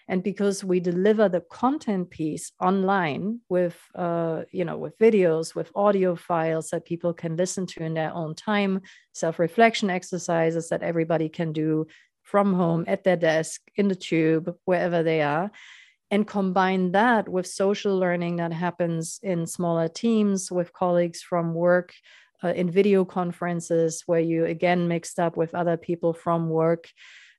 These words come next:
Um, that way we make it affordable. We, we basically created a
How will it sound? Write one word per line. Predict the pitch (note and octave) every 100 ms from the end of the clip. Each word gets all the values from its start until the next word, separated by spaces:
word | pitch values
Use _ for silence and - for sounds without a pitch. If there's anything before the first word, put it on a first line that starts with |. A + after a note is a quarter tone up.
| -
Um, | F3+ F3 F3 - - F3
that | G3+ G#3
way | F#3+ F#3+
we | F#3 F3+
make | F3+ F3+ F#3
it | F#3+
affordable. | F3+ - A#3+ A3+ F3 E3 F3+
We, | F#3 F3
we | E3+ F#3 F3
basically | - F3+ F#3+ F#3+ F#3+ F3+
created | - F#3 F3
a | E3+